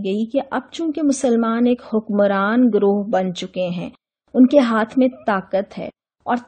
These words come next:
طاقت کا نشہ اکثر قوموں کے لیے گمراہی کا سبب بنتا رہا ہے، تو ان کو یہ بتایا گیا کہ اب وہ زیادہ سخت آزمائش کے دور میں قدم رکھ رہے ہیں،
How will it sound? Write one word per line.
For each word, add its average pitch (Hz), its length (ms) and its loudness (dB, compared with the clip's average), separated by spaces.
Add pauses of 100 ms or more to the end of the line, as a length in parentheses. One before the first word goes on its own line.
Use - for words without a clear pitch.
طاقت 233 500 -2
کا 269 100 0
نشہ 220 500 -2 (100)
اکثر - 400 -4
قوموں 202 440 -2
کے 214 120 -4
لیے 208 140 0
گمراہی 185 600 -2
کا 220 180 0
سبب 202 600 -2
بنتا 185 380 -4
رہا 185 360 -2
ہے، 180 160 0 (500)
تو 269 280 8 (320)
ان 254 180 8
کو 302 240 2
یہ 269 220 4
بتایا 202 580 0
گیا 214 200 0 (100)
کہ 254 160 0
اب 220 100 2 (100)
وہ 254 80 4 (220)
زیادہ 214 480 4 (120)
سخت - 560 -6
آزمائش 202 600 0
کے 214 80 0
دور 185 260 0
میں 190 140 -2
قدم 185 540 -4
رکھ 185 340 -4
رہے 247 160 2
ہیں، 247 220 4